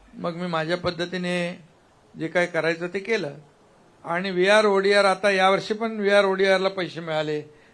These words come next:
गेल्याही वर्षी मिळाले, त्याच्याही अगोदरच्या वर्षी आपण व्हीआर ओडीआरला, अ, निधी देण्याला सुरुवात केली. खरं म्हणजे लोकांची गरज काय आणि त्यांना अपेक्षा काय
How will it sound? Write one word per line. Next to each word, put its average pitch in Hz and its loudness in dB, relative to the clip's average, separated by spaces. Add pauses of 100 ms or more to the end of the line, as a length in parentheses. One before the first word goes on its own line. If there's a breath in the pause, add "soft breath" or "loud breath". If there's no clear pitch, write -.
(160 soft breath)
गेल्याही 196 4
वर्षी 214 2
मिळाले, 175 4
त्याच्याही 175 2
अगोदरच्या 202 2
वर्षी 165 -4
आपण 180 -4 (440 soft breath)
व्हीआर 180 4
ओडीआरला, 170 0 (460 soft breath)
अ, 156 4 (260)
निधी 170 -6
देण्याला 175 -2
सुरुवात 156 -4 (140)
केली. 151 -8
खरं 175 0
म्हणजे 196 -2 (360 loud breath)
लोकांची 226 -2
गरज 202 -2
काय 139 0 (1000)
आणि 226 4
त्यांना 214 0
अपेक्षा 233 0
काय 143 0